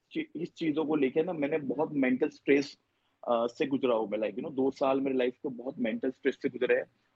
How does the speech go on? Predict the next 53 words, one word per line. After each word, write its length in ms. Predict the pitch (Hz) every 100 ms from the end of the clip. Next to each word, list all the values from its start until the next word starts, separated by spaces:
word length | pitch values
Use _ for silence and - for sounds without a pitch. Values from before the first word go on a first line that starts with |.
| _ _ -
اس 140 | -
کے 80 | 147
اندر 180 | 135 143
آپ 160 | 120
نے 80 | 139
پتا 220 | 123 123
ہے 100 | 139
کہ 100 | 156
بہت 180 | 123 117
ساری 160 | 135 123
چیزیں 280 | - 123 127
ہوئی، 140 | 131
وہ 100 | 131
تو 100 | 135
مجھے 180 | 131 127
پھر 140 | 131
سے 120 | -
ایک 80 | 131
بار 100 | 135
ریپیٹ 240 | 127 165 175
نہیں 160 | 175
کرنی، 240 | 123 117 165 - _ _ _ - 123
but 80 | 202 - - _ _ - 190
going 120 | 202
back 180 | 147 160
to 240 | - 214
the 160 | 214 208
point، 280 | 214 202 180
مجھے 100 | 185
لگتا 280 | 180 -
ہے 100 | 175
کہ 120 | 175 170
باڈی 260 | 135 135
بلڈرز 460 | 151 147 160 - -
کو، 280 | 170 180 185 _ _ _ _ _
جیسے 200 | 139 156
میں 140 | 143 151
بہت 260 | 127 151 151
ایموشنل 420 | 135 135 - 147
بندہ 220 | 123 113
ہوں، 100 | 113
اگر 160 | 113 127
مجھے 240 | 131 139
کوئی 240 | 143 143
کچھ 240 | 143 143 -
چیز 120 | 147
بولتا 340 | 127 123 120
ہے 100 | 139
تو 100 | 143
میں 120 | 165 170
اس 120 | -
کو 60 | 160
بہت، 340 | 143 156